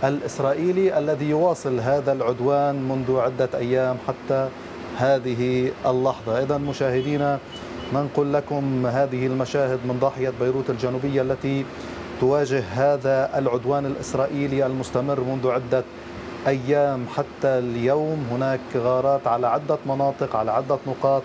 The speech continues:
نتحدث عن رويس، نتحدث عن طريق المطار، وربما أيضًا هناك بعض المعلومات التي تحدث عن استهداف،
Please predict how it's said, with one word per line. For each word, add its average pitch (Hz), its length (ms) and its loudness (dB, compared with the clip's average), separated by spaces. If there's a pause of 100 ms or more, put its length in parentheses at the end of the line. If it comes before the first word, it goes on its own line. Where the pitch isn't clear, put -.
نتحدث 127 460 -2
عن 123 180 -2
رويس، 135 500 0
نتحدث 131 480 -4
عن 131 160 -2
طريق 135 240 0
المطار، 139 520 0 (540)
وربما 135 1200 2
أيضًا 143 300 2 (640)
هناك 139 340 0 (220)
بعض 127 480 2
المعلومات 131 520 0
التي 123 240 -4
تحدث 139 420 0 (580)
عن 120 140 0
استهداف، 131 600 2